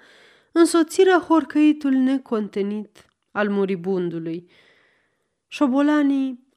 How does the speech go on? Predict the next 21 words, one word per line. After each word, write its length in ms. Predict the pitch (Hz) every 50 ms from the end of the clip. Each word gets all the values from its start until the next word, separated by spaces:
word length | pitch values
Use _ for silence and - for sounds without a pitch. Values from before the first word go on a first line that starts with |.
| _ _
alergau 560 | - 226 226 226 214 220 - 202 196 190 185
în 120 | 190 185 180
pod. 500 | 175 - 180 170 160 160 156 - _ _ _ _ _ _ _ _ _ _ _ _ _ _ _ _ _ _ _ _ _ _ _ _ _ _ _ _ _ _ _ _ _ _ _ _ _ _ _ _ _
Bărbatul 520 | _ 247 311 302 - 381 403 403 - 370 339
se 200 | 349 - 311 294
trezi 360 | - 247 254 240 240 285 269
de 140 | 233 247 240
cum 260 | 240 - - 302 294
mijiră 840 | 285 269 240 214 190 - 214 214 220 208 208 202 196 196 196 190 _ _ _
zorile. 720 | - - 180 175 170 170 170 170 165 160 160 170 170 _ _ _ _ _ _ _ _ _ _ _ _ _ _ _ _
Socrul 440 | _ - - 185 175 175 - 202 196
său 380 | - - - 196 185 180 196
trăia 400 | 190 - 202 196 185 180 175 165
încă. 460 | 170 165 160 165 170 - - - - _ _ _ _ _ _ _ _ _ _
Își 140 | _ 285 311
zgâlții 560 | 285 277 247 320 302 294 302 - - 285 262
nevasta, 500 | 226 202 196 190 208 220 226 214 - -
îngrijorat 640 | 208 214 196 214 208 190 202 226 226 269 277 254 185
de 280 | - 185 180 180 180 180
rezistența 760 | 180 185 185 170 180 185 - - - 208 190 185 175 180 185
bătrânului. 800 | 170 165 180 175 175 - 196 180 175 175 175 175 180 185 180 _